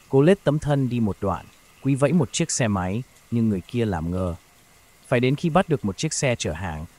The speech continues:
ngồi trên xe, tài xế hỏi xem bị thế nào. Quý đáp, "Con và bạn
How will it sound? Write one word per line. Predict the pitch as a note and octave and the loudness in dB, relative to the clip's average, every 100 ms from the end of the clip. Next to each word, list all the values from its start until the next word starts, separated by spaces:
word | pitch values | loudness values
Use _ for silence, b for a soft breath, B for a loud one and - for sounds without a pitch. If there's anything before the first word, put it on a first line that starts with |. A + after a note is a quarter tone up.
| _ | _
ngồi | A#2 A2+ | 0 0
trên | - C3+ | 2 0
xe, | - C3+ A#2 A2 - _ - | 0 0 -2 -4 -10 _ -4
tài | A2 | -2
xế | - B2+ | 0 0
hỏi | C#3 B2+ C#2+ | 0 -2 -2
xem | - A2 | -4 -4
bị | F#2 - | -4 -6
thế | G2+ | -2
nào. | B2 G2 - - - _ _ _ - | -2 -2 -6 -20 -20 _ _ _ -4
Quý | A#2 | 2
đáp, | C3 D#3+ - - | 2 2 -2 -6
"Con | - C#3+ D3 | 4 6 6
và | B2+ | 2
bạn | G#2 F#2+ | 0 -2